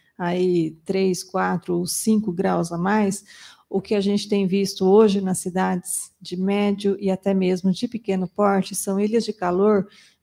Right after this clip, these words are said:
com magnitudes muito elevadas, passando de oito graus, dependendo do tipo de tempo. Então, assim, é urgente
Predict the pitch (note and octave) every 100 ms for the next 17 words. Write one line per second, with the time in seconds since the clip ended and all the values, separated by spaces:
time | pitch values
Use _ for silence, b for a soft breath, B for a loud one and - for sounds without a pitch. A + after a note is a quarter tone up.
0 | _ G#3 G#3 G3+ G3+ G3+ G3 G3+ G3+ G#3
1 | A3 A3 - G3+ A3 A3+ F#3+ F#3+ E3+ E3
2 | E3 F#3+ - F#3+ - - G#3 G#3+ G#3+ F3+
3 | G3+ G3 G#3+ A#3 A3 G3 F#3+ F3+ F#3+ G#3+
4 | A3 - - - G#3+ G3+ G3 F#3+ F#3+ G3
5 | F#3+ G3+ - G#3 G3 F3 G3 - F3 E3
6 | E3+ - E3+ _ b b b b b F#3
7 | F#3 G#3+ A3 A3 G3+ F#3 F3+ - G#3 G3+
8 | F#3+ - - B3+ G3 G3+ A3+ A3+ A3+ F#3+
9 | F#3+